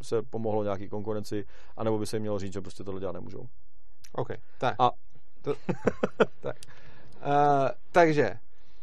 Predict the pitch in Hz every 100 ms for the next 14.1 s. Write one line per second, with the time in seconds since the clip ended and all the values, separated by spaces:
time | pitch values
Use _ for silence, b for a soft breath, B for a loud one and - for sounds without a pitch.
0 | b - - - 156 170 185 196 190 190
1 | 180 - 147 143 139 139 147 151 160 160
2 | 160 - 143 160 160 156 156 147 147 151
3 | 147 120 127 165 175 180 b b b -
4 | - 139 139 135 143 139 156 160 156 156
5 | 143 147 147 143 123 110 123 165 160 175
6 | 175 175 - 143 143 160 147 147 160 143
7 | 143 135 123 135 160 160 160 - - 131
8 | 127 123 113 - 135 - 160 160 160 160
9 | 135 147 143 139 135 135 - 127 120 123
10 | 131 143 147 139 131 - 131 127 123 127
11 | 120 117 b b b b - - 127 165
12 | 156 147 160 156 139 151 139 139 120 135
13 | 123 123 135 143 135 127 127 120 - 123
14 | 131